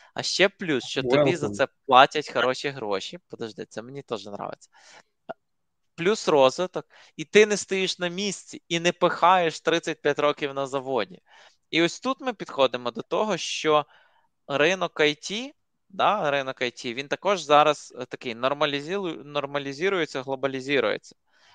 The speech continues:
Speaker 1: Дуже велика кількість цих людей, які заходять, вони потрібні для рутинної роботи насправді. Бо в свій час комусь надо було набивати джейсони і Т.Д. Тобто,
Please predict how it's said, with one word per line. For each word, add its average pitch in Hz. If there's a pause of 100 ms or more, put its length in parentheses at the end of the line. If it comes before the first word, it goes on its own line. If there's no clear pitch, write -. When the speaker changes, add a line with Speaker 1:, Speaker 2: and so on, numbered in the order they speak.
(120)
Speaker 1:
Дуже 170
велика 165
кількість 170
цих 156
людей, 143
які 139
заходять, 143
вони 135
потрібні 165
для 135
рутинної 135
роботи 117
насправді. - (1160)
Бо 147
в -
свій 180
час 202
комусь 165
надо 160
було 151
набивати 147
джейсони 156 (260)
і 139
Т.Д. 120
Тобто, -